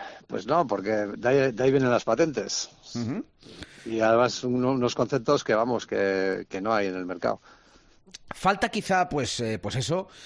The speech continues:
Speaker 2: eh, innovación, creatividad, sentarse a pensar en el futuro.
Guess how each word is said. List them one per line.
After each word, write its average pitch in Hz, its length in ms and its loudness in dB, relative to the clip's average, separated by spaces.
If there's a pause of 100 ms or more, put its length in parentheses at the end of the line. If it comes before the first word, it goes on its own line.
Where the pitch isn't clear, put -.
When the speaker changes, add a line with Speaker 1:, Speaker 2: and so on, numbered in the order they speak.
(240)
Speaker 2:
eh, 113 520 0
innovación, 156 800 2
creatividad, 147 920 2
sentarse 131 600 -2
a 135 80 -2
pensar 139 360 0
en 131 100 0
el 127 100 -2
futuro. 151 720 2